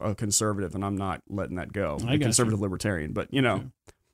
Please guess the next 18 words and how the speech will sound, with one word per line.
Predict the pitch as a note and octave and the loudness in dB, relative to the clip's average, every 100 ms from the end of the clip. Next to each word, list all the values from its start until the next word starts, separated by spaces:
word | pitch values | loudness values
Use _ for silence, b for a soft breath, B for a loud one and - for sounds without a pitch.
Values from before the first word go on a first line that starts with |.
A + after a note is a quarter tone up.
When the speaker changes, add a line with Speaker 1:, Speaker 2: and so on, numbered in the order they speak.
| _ - | _ 0
Speaker 1:
It's, | C#3 - | 4 4
it's | C#3+ D3 | 4 4
good | - F3+ | 6 6
to | D#3 | 6
see | C3 C#3+ | 6 6
the | C3 A#2+ | 6 4
other | G#2+ | 2
side | - G2+ F#2 | 2 2 2
and | F2+ | -2
know | E2 - | -4 -8
it. | - - _ B B - | -12 -20 _ B B -4
Speaker 2:
So | - F#3+ | 2 4
the | D#3+ | 2
two | - G#3 G3 | 4 6 8
of | C#3 | 6
you | C3 B2+ B2 A#2 - | 6 6 4 0 -6
have | C#3+ C#3+ C3+ A#2 A2 A2 A#2 A2+ _ _ C3 | 0 2 2 0 -2 -4 -6 -12 _ _ 0
dogs. | B2 D3+ G#2+ G#2 A2+ - | 6 6 6 2 -2 -4